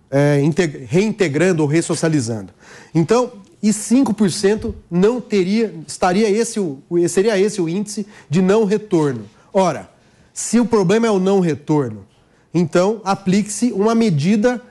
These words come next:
que permita o controle disso, Brown. E aí, a adoção da tornozeleira eletrônica,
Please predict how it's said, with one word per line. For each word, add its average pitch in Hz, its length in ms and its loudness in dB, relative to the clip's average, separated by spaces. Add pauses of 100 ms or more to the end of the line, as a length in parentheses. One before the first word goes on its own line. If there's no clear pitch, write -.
(600)
que 214 100 2
permita 220 760 0
o 220 80 0
controle 233 640 0
disso, 131 400 -6
Brown. 123 400 -4
E 160 80 0
aí, 202 420 0 (280)
a 175 120 0
adoção 170 580 0
da 135 260 0
tornozeleira 139 760 0
eletrônica, 117 720 -4